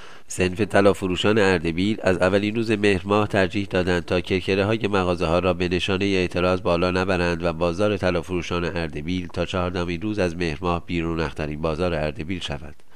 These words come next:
قانون مالیات بر ارزش افزوده دریافت مالیاتی است سه درصدی که بر اساس ماده هجده قانون مالیات بر ارزش افزوده از مهر هشتاد و نه شروع و دوازده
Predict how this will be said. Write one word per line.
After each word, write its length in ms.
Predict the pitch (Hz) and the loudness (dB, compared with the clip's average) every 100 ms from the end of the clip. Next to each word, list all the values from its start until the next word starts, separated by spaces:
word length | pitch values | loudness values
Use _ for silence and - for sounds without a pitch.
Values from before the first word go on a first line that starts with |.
| - - - - - | -16 -14 -14 -10 2
قانون 420 | 85 82 95 98 | 4 4 4 4
مالیات 480 | 92 87 92 104 - | 4 4 4 4 6
بر 120 | 95 | 6
ارزش 340 | 92 90 85 | 6 4 2
افزوده 540 | 80 76 - 78 92 110 | 0 0 -4 2 2 4
دریافت 480 | 95 92 101 - | 4 4 2 2
مالیاتی 580 | 104 95 90 87 95 107 | -2 0 0 2 2 0
است 160 | 101 - | -6 -6
سه 180 | - 90 | 0 2
درصدی 580 | 85 80 80 78 95 | 2 2 -2 -2 -4
که 140 | 104 104 | 0 2
بر 140 | 95 | 4
اساس 360 | 92 90 101 104 | 2 0 -2 -2
ماده 360 | 95 90 76 | 0 -2 0
هجده 580 | 95 95 90 82 107 110 | 0 2 0 0 -2 2
قانون 320 | 92 90 92 | 0 2 0
مالیات 500 | 90 87 85 87 85 | 0 0 2 0 0
بر 220 | - 85 85 | -2 -2 0
ارزش 280 | 80 82 | -2 -2
افزوده 520 | 80 76 82 76 90 87 | -2 -2 -6 -2 0 2
از 200 | 85 78 | -2 -2
مهر 420 | 95 104 101 90 | -4 -2 -2 -2
هشتاد 280 | 87 95 87 | -2 -6 -6
و 220 | 80 90 | -2 -2
نه 60 | 85 | -2
شروع 440 | 90 80 92 82 - - - - | -6 -4 -2 -4 -6 -14 -14 -6
و 80 | 90 | 0
دوازده 520 | 90 92 98 107 | 4 4 4 4